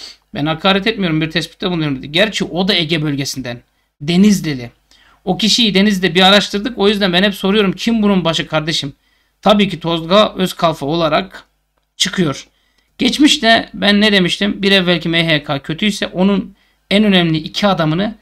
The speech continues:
sen bu M H K'ya getirdin. Yani o M H K kötüyse sen en önemli iki adamını bu M H K'ya getirdin. Bu iş nasıl olacak ifadesini kullanmıştı.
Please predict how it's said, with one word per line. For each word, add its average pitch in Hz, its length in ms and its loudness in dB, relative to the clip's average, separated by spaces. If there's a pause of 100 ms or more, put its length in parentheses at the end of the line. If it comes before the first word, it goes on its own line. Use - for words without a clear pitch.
(200)
sen 190 520 0
bu 202 80 0
M 165 240 2
H 160 160 0
K'ya 160 280 2
getirdin. 151 500 -6 (1700)
Yani 131 160 -8
o 143 240 -6
M 147 180 -2
H 151 80 0
K 147 200 -2
kötüyse - 320 -10
sen 170 160 -4
en 160 160 -4
önemli 151 300 0
iki - 200 -4
adamını 165 280 -4
bu 226 80 -6
M 185 200 4
H 165 80 2
K'ya 147 180 -2
getirdin. 175 420 -6 (420)
Bu 262 140 4
iş 269 160 2
nasıl 220 260 2
olacak 185 260 -2
ifadesini 180 480 -2
kullanmıştı. 165 540 -2